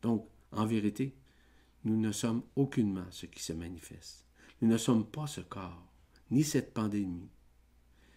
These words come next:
ni cette conscience, ni ces événements, ni ces peurs, ni ces colères, et encore moins de la culpabilité.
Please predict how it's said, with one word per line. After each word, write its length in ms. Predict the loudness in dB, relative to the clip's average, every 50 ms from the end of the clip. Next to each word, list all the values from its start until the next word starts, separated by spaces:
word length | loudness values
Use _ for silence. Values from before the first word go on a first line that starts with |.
| _ -14 -4 4
ni 180 | 6 6 6 6
cette 240 | 6 2 0 2
conscience, 640 | 2 2 2 2 0 -2 -6 -6 -6 -10 -14 -18 -10 0 4
ni 240 | 8 10 10 10 10
ces 260 | 8 8 6 8 6
événements, 420 | 4 4 4 2 2 2 2 4
ni 220 | 4 6 6 6 4
ces 220 | 4 2 0 -2
peurs, 340 | -2 -6 -12 -12 -14 -18 -20 -20 -20 -20 -20 -20 -20 -20 -14 -8
ni 220 | -4 -2 -2 -2 -2
ces 180 | -4 -6 -6
colères, 420 | -6 -8 -10 -12 -10 -10 -12 -12 -12 -10
et 120 | -8 -6
encore 280 | -6 -6 -6 -6 -6 -6
moins 220 | -8 -8 -10 -12
de 100 | -14 -16
la 60 | -18 -20
culpabilité. 720 | -20 -20 -20 -20 -18 -18 -18 -20 -20 -20 _ -20 -20